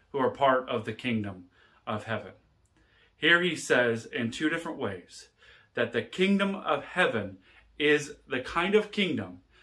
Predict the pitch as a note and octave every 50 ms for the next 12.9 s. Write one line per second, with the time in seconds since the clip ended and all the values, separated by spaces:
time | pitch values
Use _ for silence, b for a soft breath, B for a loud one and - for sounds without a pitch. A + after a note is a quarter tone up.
0 | b b - C3 B2 B2 A#2+ B2+ D3+ D#3+ F3 F3+ F#3 F#3 - G3+ G3 F#3+ F#3 D#3
1 | A2+ G2+ F#2 - _ _ _ b b b b b b b A#2+ C#3+ D#3 D#3+ E3+ F#3
2 | F#3+ F#3+ G3 G3 F#3+ - - C#3 A#2 G#2 F#2+ G2+ - - - _ _ b b b
3 | b b b C#3 D#3 D#3+ D#3+ C#3+ C#3+ D3+ C#3+ C#3 C3+ - D3 D#3 F3 F#3+ F#3 G#3+
4 | G3+ F#3 F#3 F3+ D#3+ C#3+ C3 A#2 A2 A2 A2 - - A#2+ A2+ B2+ B2+ A#2+ A#2 C#3
5 | C#3 C3+ C3 B2 A#2+ A#2 - _ _ - A#2 A2+ A2+ G#2+ - - B2 A2 G#2+ G#2
6 | G2+ G2 G2 G2+ G2+ - - G#2+ G2+ G2 - F#2 - _ _ _ _ _ _ b
7 | b b b b b b B2 C3+ C3 B2+ C3+ C#3 E3+ F3+ F#3 F#3+ F#3+ F#3+ F#3+ F#3+
8 | F#3+ F#3 - - - - D3+ C3+ C3+ C#3 C#3 C3+ - - - C3 B2 B2 - -
9 | D#3 D3+ D3+ C#3+ - - D#3 D3+ D3 C#3+ - b b b b b b b b C3
10 | C#3 C#3+ C#3+ C#3+ C#3+ C#3 C#3 C3+ B2 G#2+ A#2 A#2+ A#2 G#2+ G#2+ G2+ G2 G2 - -
11 | _ _ _ _ _ _ _ _ _ _ _ _ _ _ - - A#2+ G#2+ G#2 G2+
12 | G#2+ G2+ G2 - - A#2+ A#2+ B2 A#2 - - G2 F#2+ F2+ F2 F#2 F2+ F2